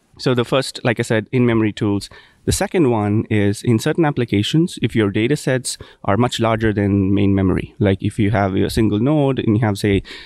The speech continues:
thirty-two gig ram, but your data set is a terabyte,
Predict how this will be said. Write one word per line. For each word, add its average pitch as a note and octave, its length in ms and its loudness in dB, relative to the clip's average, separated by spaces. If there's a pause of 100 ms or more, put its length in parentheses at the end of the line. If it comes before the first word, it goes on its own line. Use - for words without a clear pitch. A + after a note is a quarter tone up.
(200)
thirty-two G2+ 300 0
gig F#2 240 -2
ram, C3+ 380 0
but G#2 120 -2
your G2+ 160 2
data G#2 220 0
set G2 140 -2
is F#2 100 -2
a D2+ 60 -2
terabyte, - 500 0